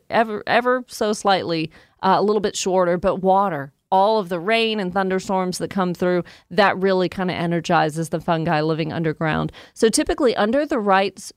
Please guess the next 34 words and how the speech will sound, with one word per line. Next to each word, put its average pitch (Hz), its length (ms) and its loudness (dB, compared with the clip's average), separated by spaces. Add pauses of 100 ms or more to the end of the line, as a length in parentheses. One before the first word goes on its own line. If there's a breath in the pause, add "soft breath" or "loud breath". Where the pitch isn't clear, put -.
conditions, 190 760 0
warm 190 380 2
and 269 140 0
moist, 175 420 0
which 185 160 -2
is 185 140 -4
what 185 140 2
we 202 100 0
have 196 260 0
now, 160 360 0 (320 loud breath)
they 220 100 4
obtain 226 280 0
the 208 60 0
nutrients 196 540 -2
that 175 140 -2
allow 170 280 4
them 175 160 -2
to 170 80 -2
grow 170 600 2 (400 soft breath)
and 196 160 -2
prepare 170 600 0
to 175 180 -6
reproduce. 165 880 -4
So 190 200 2
that's 175 280 2
why 180 120 2
you 180 100 0
don't 165 180 -4
just 175 160 -8
see 190 140 0
one, 220 320 0
you 220 80 2
see 233 180 -2
multiple. 214 580 0